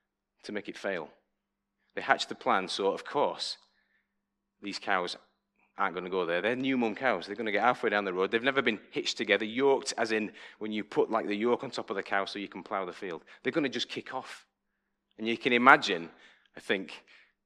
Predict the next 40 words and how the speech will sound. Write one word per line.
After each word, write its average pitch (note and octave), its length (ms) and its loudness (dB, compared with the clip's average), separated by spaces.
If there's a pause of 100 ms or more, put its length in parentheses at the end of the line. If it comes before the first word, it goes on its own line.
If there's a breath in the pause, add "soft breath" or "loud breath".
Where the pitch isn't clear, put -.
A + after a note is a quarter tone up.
it - 100 -12
s-, - 100 -6
it - 120 -8
says A2+ 260 2
in G#2 60 -4
the G2+ 80 -2
text, - 360 -2
I'm F#2 100 -6
not - 180 -10
quite - 180 -10
sure G#2 180 -4
of G2 40 -4
the F#2 60 -4
verse, F2+ 300 -2
that - 180 -4
all A2+ 200 6
the A#2 80 2
Philistine A2 680 2
leaders G#2 300 -2
were F#2 100 -4
watching F#2+ 440 -6
this. E2 240 -8
And G2 80 -4
you G#2 60 -4
can A#2 160 -4
imagine C3 340 4
their A2+ 140 4
chat, B2+ 340 2
I F2 80 -4
think, F2+ 280 -6
as F#2+ 100 -2
it G2+ 100 -6
goes. F#2 340 -2 (100)
It's - 100 -14
like, - 160 -10
"Don't B2+ 220 2
worry, A#2+ 320 2 (140)
John," G#2+ 320 -4 (200)
or F#2 140 -8
whatever G2 320 -4